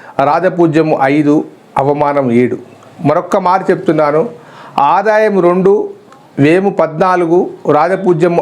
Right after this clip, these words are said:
ఐదు, అవమానము ఏడు. ఇకపోతే పదమూడు ఐదు ఇరవై ఐదు వరకు గురువు ద్వితీయంలో ఉండి శుభాన్ని ఇస్తాడు. అంటే మే వరకు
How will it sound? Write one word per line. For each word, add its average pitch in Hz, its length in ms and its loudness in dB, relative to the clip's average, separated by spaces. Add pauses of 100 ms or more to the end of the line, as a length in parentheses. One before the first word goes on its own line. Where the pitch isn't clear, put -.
ఐదు, 165 520 2 (220)
అవమానము 151 640 0
ఏడు. 127 340 0 (1800)
ఇకపోతే 208 720 0 (760)
పదమూడు 226 460 0
ఐదు 220 220 0
ఇరవై 220 340 4
ఐదు 208 240 2
వరకు 208 460 0 (680)
గురువు 202 300 4
ద్వితీయంలో 214 840 2 (240)
ఉండి 180 360 2
శుభాన్ని 190 420 0
ఇస్తాడు. 180 480 -2 (540)
అంటే 175 140 -2
మే 165 360 2
వరకు 220 640 0